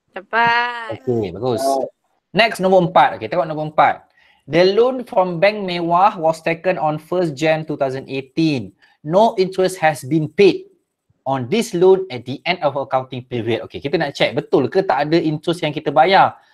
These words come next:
Speaker 2: So, dia ada buat loan. Apa beza nombor empat dengan nombor dua? Nombor dua adalah interest received. Nombor empat adalah interest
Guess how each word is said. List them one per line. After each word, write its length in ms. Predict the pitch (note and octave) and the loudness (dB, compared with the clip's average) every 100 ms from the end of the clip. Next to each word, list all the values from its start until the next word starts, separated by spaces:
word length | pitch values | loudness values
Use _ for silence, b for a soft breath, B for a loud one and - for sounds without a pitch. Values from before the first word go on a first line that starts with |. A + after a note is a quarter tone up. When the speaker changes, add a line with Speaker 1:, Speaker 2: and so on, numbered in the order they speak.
| b | b
Speaker 2:
So, 160 | - | 0
dia 80 | D#3+ | 4
ada 80 | F3 | 4
buat 160 | E3 C#3+ | 4 2
loan. 240 | F#3 D3+ | 2 2
Apa 160 | - A#3+ | 0 2
beza 240 | G3+ G3 | 4 2
nombor 320 | F#3+ F#3+ F#3 | 0 -2 -2
empat 160 | F3+ F#3+ | 0 0
dengan 160 | E3+ | 0
nombor 320 | E3+ E3 D#3+ D3+ | -4 -2 -2 -2
dua? 320 | C#3+ F#3+ A3+ b b b | 0 0 -2 b b b
Nombor 320 | E3 G#3 A3+ | -2 2 2
dua 240 | G#3 A3+ F3+ | 2 2 2
adalah 240 | F3+ F3 | 2 0
interest 400 | E3 E3 F3 F3 | -2 -6 -6 -4
received. 400 | D#3+ - F3 A2 _ _ _ | -6 -2 -2 -2 _ _ _
Nombor 320 | C3+ D#3+ E3+ | -6 -2 -2
empat 240 | E3 G3 F#3 | 2 2 4
adalah 320 | C#3+ D3 - | 0 0 -2
interest 480 | C3+ C3 E3 E3 | -4 -10 -8 -8